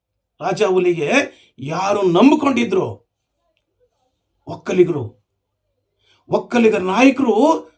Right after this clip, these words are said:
ನಮಗೆ ಸಂಪೂರ್ಣ ಸಪೋರ್ಟ್ ಮಾಡ್ತಾರೆ ಅಂತ ಅಂದ್ಕೊಂಡಿದ್ರು, ಅವರು ಸಹಿತ ಸಪರೇಟ್ ಮೀಟಿಂಗ್ ಮಾಡಿದ್ದಾರೆ. ಸಪರೇಟ್ ಮೀಟಿಂಗ್ ಮಾಡಿ ಸದಾನಂದ ಗೌಡ್ರು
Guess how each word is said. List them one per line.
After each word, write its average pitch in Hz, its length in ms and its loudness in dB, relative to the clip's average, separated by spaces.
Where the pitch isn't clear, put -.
ನಮಗೆ 190 200 -6
ಸಂಪೂರ್ಣ 302 520 -2
ಸಪೋರ್ಟ್ 262 460 -4
ಮಾಡ್ತಾರೆ 202 520 -2
ಅಂತ 226 220 -2
ಅಂದ್ಕೊಂಡಿದ್ರು, 226 760 2
ಅವರು 185 340 2
ಸಹಿತ 160 340 -4
ಸಪರೇಟ್ 190 720 -6
ಮೀಟಿಂಗ್ 190 340 -2
ಮಾಡಿದ್ದಾರೆ. 180 680 -4
ಸಪರೇಟ್ 262 680 2
ಮೀಟಿಂಗ್ 269 400 4
ಮಾಡಿ 240 300 2
ಸದಾನಂದ 247 520 0
ಗೌಡ್ರು 226 560 4